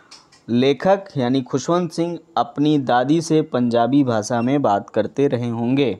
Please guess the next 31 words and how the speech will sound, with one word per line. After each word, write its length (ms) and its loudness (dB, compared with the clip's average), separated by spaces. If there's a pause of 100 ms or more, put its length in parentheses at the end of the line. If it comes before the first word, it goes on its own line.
(360)
फिर 120 0
अगला 240 2
प्रश्न 360 0
है, 160 0
which 300 -2
language 540 2
do 200 2
you 180 6 (160)
use 240 2
to 80 -2 (100)
talk 220 2 (140)
to 80 2 (100)
elderly 500 2 (540)
relatives 640 2
in 200 2
your 180 -4
family? 380 0 (1080)
ठीक 160 -6
है, 220 0 (640)
अगला 220 2
प्रश्न 360 -2
है 360 0 (120)
कि 140 0 (140)
अपने 300 0
परिवार 500 2
में 200 2
आप 300 2
अपने 240 0
बड़ों 380 0
के 100 0
साथ 400 2